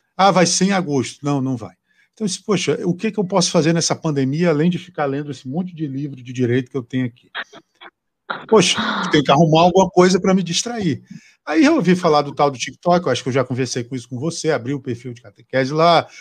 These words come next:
depois a gente, dentro do Focolare, passou a,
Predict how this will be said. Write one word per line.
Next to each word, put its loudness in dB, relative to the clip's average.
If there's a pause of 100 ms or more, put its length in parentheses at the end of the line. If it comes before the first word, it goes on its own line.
(220)
depois 2
a 6
gente, -2
dentro -4
do -10
Focolare, 0 (280)
passou 2
a, 2